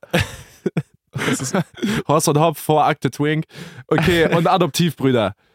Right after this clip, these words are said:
Speaker 1: Adoptivbrüder auf die eins.
Speaker 2: Eins.
Speaker 1: So, ja, gut, jetzt hab
Speaker 2: Okay.
Speaker 1: ich, ich hab alles richtig gemacht. <laughs>
Speaker 2: Ich dachte, ich kann dich so ein bisschen kriegen, dass ich erst, ich dachte, du machst ein paar von den normalen Podcasts ein bisschen weiter hinten,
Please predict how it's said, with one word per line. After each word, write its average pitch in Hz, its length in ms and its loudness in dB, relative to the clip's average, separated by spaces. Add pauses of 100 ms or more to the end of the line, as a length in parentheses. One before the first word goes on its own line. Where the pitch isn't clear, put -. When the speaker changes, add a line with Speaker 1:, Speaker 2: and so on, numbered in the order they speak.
(420)
Speaker 1:
Adoptivbrüder 113 600 -2
auf 98 80 -8
die 107 120 -10
eins. 95 200 -8
Speaker 2:
Eins. 101 220 -2
Speaker 1:
So, - 60 -10
ja, 110 200 -2
gut, 120 240 -6
jetzt 156 140 -2
hab 139 80 -2
Speaker 2:
Okay. 143 120 -2
Speaker 1:
ich, 139 120 -4
ich 123 100 -8
hab 143 100 -2
alles 135 200 -4
richtig 127 160 -10
gemacht. 101 240 -8 (420)
<laughs> 170 800 -2 (880)
Speaker 2:
Ich 131 100 -2
dachte, 156 240 2
ich - 60 -4
kann 165 180 2
dich 156 120 0
so 160 60 0
ein 135 40 -2
bisschen 135 220 -2
kriegen, 160 300 -2
dass 123 140 -2
ich 120 140 -8
erst, 139 320 -2 (500)
ich 135 80 0
dachte, 165 240 2
du 143 80 2
machst 151 180 0
ein 143 80 -2
paar 151 440 2
von 131 200 0
den 123 200 0
normalen 120 420 2
Podcasts - 380 -4
ein - 20 -20
bisschen 123 220 -2
weiter 113 180 -2
hinten, 135 380 -4